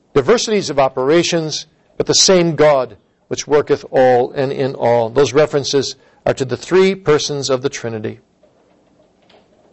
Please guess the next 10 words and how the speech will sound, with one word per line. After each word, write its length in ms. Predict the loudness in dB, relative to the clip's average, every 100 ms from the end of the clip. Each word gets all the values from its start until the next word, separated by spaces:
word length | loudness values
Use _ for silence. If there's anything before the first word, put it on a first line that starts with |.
| _ _
God 300 | 2 4 2
is 120 | 0
at 140 | -2 0
work, 280 | -2 -2
brothers. 540 | -4 -4 -6 -12 -16 -20 _ _ _ _ _ _ _ 0
Also 380 | 2 2 2
in 80 | 2
your 140 | 2 0
future 360 | -2 -2 0
ministry, 560 | -2 -2 -6 -4 -4